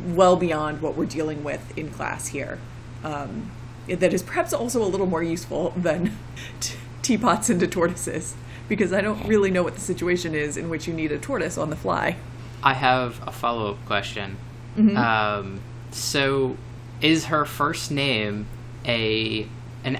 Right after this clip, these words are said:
Speaker 2: apt description of the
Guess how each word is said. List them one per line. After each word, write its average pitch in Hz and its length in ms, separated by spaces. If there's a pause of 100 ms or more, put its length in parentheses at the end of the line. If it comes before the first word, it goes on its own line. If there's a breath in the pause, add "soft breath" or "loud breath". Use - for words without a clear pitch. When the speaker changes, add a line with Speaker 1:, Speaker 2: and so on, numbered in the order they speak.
Speaker 2:
apt 131 280
description 123 760 (100)
of 107 480 (280)
the 110 420